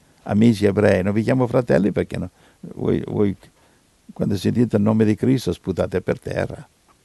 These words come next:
Ah, ci sono dei video, ho visto, anche ieri ho visto un video su quello. E tu vedi film di Hollywood, usano il nome Gesù Cristo come bestemmia. Se questi qui non si ravvedono, infatti Zaccaria tredici dice: "Solo un terzo di Israele sarà salvato".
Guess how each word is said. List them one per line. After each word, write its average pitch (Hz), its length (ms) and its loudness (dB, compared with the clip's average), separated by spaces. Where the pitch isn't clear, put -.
Ah, - 160 -8
ci - 140 -8
sono 104 200 -4
dei 113 100 2
video, 110 200 0
ho - 20 -2
visto, 107 200 0
anche 110 220 -4
ieri 104 240 4
ho 90 40 -2
visto 87 200 -6
un 87 80 -6
video 92 380 -10
su - 200 -14
quello. - 400 -14
E - 140 -8
tu 135 120 -2
vedi 120 260 6
film 123 280 4
di 110 100 4
Hollywood, 92 500 2
usano 107 320 4
il 98 60 2
nome 107 280 2
Gesù 95 320 -2
Cristo 92 480 -4
come 92 220 -4
bestemmia. 82 600 -6
Se - 240 -2
questi 107 380 -2
qui - 120 0
non 104 140 0
si 98 160 -4
ravvedono, 98 760 -6
infatti - 360 -8
Zaccaria 95 480 -4
tredici 101 540 0
dice: 87 260 -8
"Solo 101 240 0
un 98 140 -2
terzo 92 480 -4
di 90 100 -12
Israele - 480 -12
sarà - 240 -16
salvato". - 540 -18